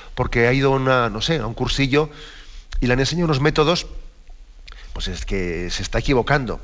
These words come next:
Ojo, ¿eh? Que yo no me meto con ningún cursillo de oración. Pero claro, pensar que solamente por hacer un cursillo esa es la clave de hacer bien la oración es una equivocación. Tú entrégate, entrégate en tu vida.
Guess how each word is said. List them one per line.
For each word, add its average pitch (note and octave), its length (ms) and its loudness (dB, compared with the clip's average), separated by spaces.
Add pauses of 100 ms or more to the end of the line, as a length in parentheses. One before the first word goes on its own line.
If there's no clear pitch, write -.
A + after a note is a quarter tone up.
(180)
Ojo, G#2+ 260 -2
¿eh? B2+ 100 2
Que G#2+ 120 -4
yo G#2+ 100 0
no G#2+ 60 -4
me A#2 80 -2
meto A#2+ 180 0
con A#2+ 140 0
ningún A#2 220 0
cursillo A#2+ 400 2
de A#2+ 60 2
oración. G#2+ 420 -2 (840)
Pero - 140 -6
claro, A#2+ 300 2
pensar A2+ 360 2
que C3 100 0
solamente B2 420 2
por G#2+ 120 0
hacer C3 200 2
un C3 80 0
cursillo B2 560 2 (320)
esa C3+ 180 2
es B2 80 2
la A#2 160 2
clave D3 300 4
de A2 80 0
hacer B2 240 0
bien B2+ 160 0
la B2+ 60 4
oración C3 260 0
es B2+ 60 -2
una D3 100 0
equivocación. A2 640 -2 (1300)
Tú C3+ 120 2
entrégate, C#3 800 2 (320)
entrégate B2+ 540 -2
en C#3 100 -2
tu G#2 140 -6
vida. A#2 320 -4